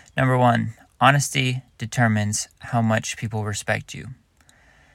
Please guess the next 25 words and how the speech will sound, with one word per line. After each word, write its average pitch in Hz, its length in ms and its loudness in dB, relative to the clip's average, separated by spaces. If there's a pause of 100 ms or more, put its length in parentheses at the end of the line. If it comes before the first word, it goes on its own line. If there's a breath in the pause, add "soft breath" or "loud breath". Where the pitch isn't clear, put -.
(160 soft breath)
The 120 60 -6
more 123 240 6
honest 120 460 2
you 117 140 0
are, 117 480 4 (100)
the - 80 -4
more 120 240 4
people 110 480 -2
know 104 300 2
that 78 180 -6
they 110 160 -2
cannot 107 680 -2
pull 113 200 -4
one 107 160 -2
over 104 300 -4
on 101 220 -4
you. 98 220 -8 (640 soft breath)
The 113 260 -2
more 117 320 4
they 113 160 2
know 113 280 2
that 110 200 -2
you 113 240 -2
are 110 280 2
aware 110 540 0